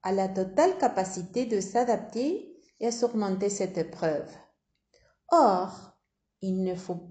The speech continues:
pas le voir comme une perte de temps, mais comme une opportunité de mieux se connaître.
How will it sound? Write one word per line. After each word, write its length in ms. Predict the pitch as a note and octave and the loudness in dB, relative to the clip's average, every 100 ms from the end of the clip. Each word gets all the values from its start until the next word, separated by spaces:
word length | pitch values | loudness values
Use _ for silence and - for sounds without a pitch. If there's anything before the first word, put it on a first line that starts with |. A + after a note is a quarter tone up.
| - | 0
pas 140 | D#4+ | 2
le 100 | C#4+ | 4
voir 720 | G3+ E3 E3+ F3+ E3+ E3 F3 | 2 2 0 0 0 -4 -10
comme 180 | - E3+ | -6 -2
une 160 | F3 F3 | 0 0
perte 320 | F3 F3 - | -2 -2 -4
de 220 | E3 E3 | -4 -4
temps, 500 | D#3 - D#3 D3+ D#3 - _ _ _ _ - | -6 -2 -2 -2 -8 -14 _ _ _ _ -6
mais 720 | F3 A#3 G#3 A3+ - - _ | 2 4 4 -2 -6 -14 _
comme 200 | - F#3 | -2 0
une 320 | F#3 F#3+ F#3+ - | 2 0 -2 2
opportunité 880 | F4+ - A#3 - B3 A#3+ A3 A#3+ A#3+ | 2 4 0 0 0 0 2 4 6
de 180 | G3+ | 4
mieux 280 | G3 G#3 C#4 | 2 2 0
se 160 | D4+ G#3+ | 0 -2
connaître. 760 | G3+ E3+ D#3 C#3+ D3 - _ | -2 -4 -4 -8 -16 -20 _